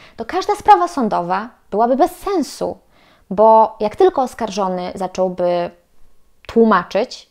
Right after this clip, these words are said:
cokolwiek, no to sąd mógłby uznać: „Aha, tłumaczy się, więc jest winny, dziękujemy, zapraszamy za kraty”. I ja oczywiście wiem, że w sądzie chodzi o to,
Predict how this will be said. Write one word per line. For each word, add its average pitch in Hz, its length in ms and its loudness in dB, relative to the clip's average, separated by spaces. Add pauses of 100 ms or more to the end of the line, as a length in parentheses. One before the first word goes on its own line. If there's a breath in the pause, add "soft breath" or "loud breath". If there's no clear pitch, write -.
(100)
cokolwiek, 185 640 0 (460 soft breath)
no 226 120 -2
to 311 340 4
sąd 226 420 -4
mógłby 196 300 -2
uznać: 196 500 -8
„Aha, 190 300 0
tłumaczy 302 460 -4
się, 233 120 -8
więc 208 200 -6
jest 175 220 -8
winny, 240 380 0
dziękujemy, 208 460 -4
zapraszamy 180 440 -10
za - 100 -10
kraty”. - 340 -18 (500 loud breath)
I 247 60 0
ja 302 100 4
oczywiście 285 500 -2
wiem, 196 340 -2
że 190 380 -2
w - 60 -20
sądzie 247 260 -4
chodzi 208 300 -4
o 202 140 -4
to, 254 320 0